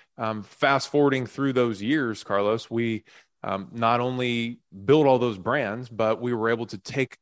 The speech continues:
um, a lot of the people to China. I don't know if you wanna jump into how we kind of got into the, uh, China business, Sean.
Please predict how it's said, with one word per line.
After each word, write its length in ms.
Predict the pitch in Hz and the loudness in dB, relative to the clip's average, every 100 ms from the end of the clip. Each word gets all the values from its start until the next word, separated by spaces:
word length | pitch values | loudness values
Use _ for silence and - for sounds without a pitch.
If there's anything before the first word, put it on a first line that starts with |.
| _ | _
um, 320 | 110 104 101 | -6 -6 -4
a 60 | 101 | -2
lot 180 | 113 127 | 0 -2
of 60 | |
the 60 | 110 | -4
people 280 | 123 120 117 | -6 -6 -8
to 180 | - | -8
China. 300 | 110 147 143 | -4 -2 0
I 80 | 107 | 0
don't 140 | 107 113 | 0 -2
know 40 | |
if 120 | 110 | -4
you 80 | 123 | -4
wanna 160 | 120 110 | -4 -2
jump 240 | 123 117 | -2 0
into 200 | 127 117 | 2 2
how 120 | 120 | 2
we 120 | 120 | 0
kind 220 | 117 123 110 | -2 -4 -4
of 80 | - - - _ | -8 -20 -20 _
got 200 | 120 117 | 0 2
into 460 | 120 113 123 117 113 | 0 -4 -4 -4 -2
the, 280 | 110 110 104 | -4 0 0
uh, 100 | 98 | 0
China 260 | 131 139 | -2 -4
business, 320 | 87 85 82 | -4 -8 -10
Sean. 260 | - 90 101 | -8 -8 -8